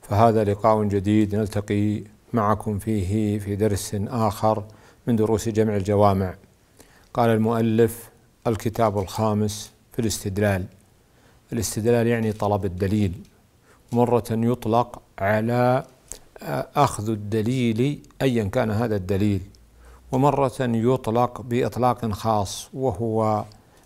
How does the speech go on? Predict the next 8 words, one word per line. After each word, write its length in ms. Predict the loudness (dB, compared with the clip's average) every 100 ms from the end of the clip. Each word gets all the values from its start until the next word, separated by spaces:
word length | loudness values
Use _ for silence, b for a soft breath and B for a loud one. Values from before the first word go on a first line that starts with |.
| -6
الدليل 480 | -4 0 0 2 0
الذي 360 | 0 0 2
ليس 300 | 2 2 0
بنص 500 | -2 0 0 -2 -4
ولا 500 | -4 0 2 2 0
إجماع 540 | -2 -2 0 0 -2 -4
ولا 320 | -2 0 0
قياس، 760 | -2 -2 0 2 0 -2 -10